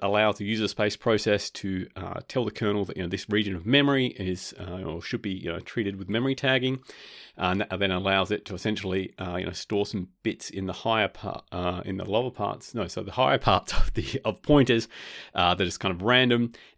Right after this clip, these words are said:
and that then means that, you know, you can't forge a pointer to some other part of memory, which is cool. Uh, but this does also then require user space support. Uh, so ideally, uh, there will be a glibc update sometime in the future that means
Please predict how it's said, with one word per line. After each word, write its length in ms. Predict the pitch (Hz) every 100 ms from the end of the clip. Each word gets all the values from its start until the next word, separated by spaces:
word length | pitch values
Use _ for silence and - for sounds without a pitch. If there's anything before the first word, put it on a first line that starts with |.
| -
and 260 | 95 95
that 120 | 95
then 180 | 104 98
means 220 | 98 92
that, 80 | 95
you 80 | 98
know, 60 | 90
you 120 | 90
can't 240 | - 98
forge 320 | - 110 101
a 60 | 90
pointer 400 | - 107 98 90
to 120 | 90
some 280 | 90 107 92
other 160 | 92 92
part 260 | - 95
of 60 | 90
memory, 400 | 113 143 170 165
which 200 | 135 -
is 120 | 123
cool. 480 | - - 139 135 123 -
Uh, 240 | 107 104 101 _
but 320 | 135 127 -
this 120 | 117 -
does 300 | - 123 113
also 240 | 113 -
then 160 | 101 98
require 340 | 98 - 98
user 300 | 95 139 139
space 320 | - 123 120
support. 400 | - - 123 123 - - - -
Uh, 180 | - 90
so 220 | - 98 -
ideally, 640 | 95 - 120 117 104 98
uh, 120 | 92
there 100 | 98
will 80 | 98
be 120 | 95
a 40 | 95
glibc 560 | 101 110 95 - 107
update 300 | 92 - 98
sometime 500 | - - 107 110 104 98
in 40 |
the 60 | 92
future 420 | - 110 104 95
that 300 | 92 80 -
means 340 | 98 101 90